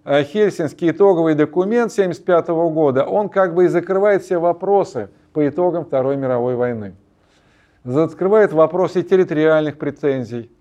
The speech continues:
То есть, э, в Хельсинки вроде все собрались и договорились, включая Соединенные Штаты, Канаду, э, что вот, э, незыблемые европейские границы.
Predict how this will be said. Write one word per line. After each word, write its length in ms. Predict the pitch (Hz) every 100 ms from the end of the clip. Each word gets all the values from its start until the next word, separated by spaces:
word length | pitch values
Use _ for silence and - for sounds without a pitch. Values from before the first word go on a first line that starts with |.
| _ _ _ -
То 140 | 220
есть, 120 | 190 165
э, 460 | 147 147 139 139 - _
в 40 | _
Хельсинки 460 | 214 226 151 123
вроде 300 | 131 170 147
все 240 | 135 170 139
собрались 540 | 143 143 175 214 -
и 40 |
договорились, 720 | 131 120 127 131 170 180 160 - _
включая 340 | - 127 170 151
Соединенные 480 | 135 127 147 127 110
Штаты, 420 | - 135 147 123
Канаду, 600 | 120 107 117 143 139 135 - - - - - -
э, 480 | 131 139 135 131 127
что 340 | - 202 214
вот, 360 | 170 190 185 -
э, 420 | 151 139 135 127 123
незыблемые 720 | 151 151 220 185 165 147 139
европейские 600 | 131 139 139 170 - 139
границы. 520 | 131 123 110 -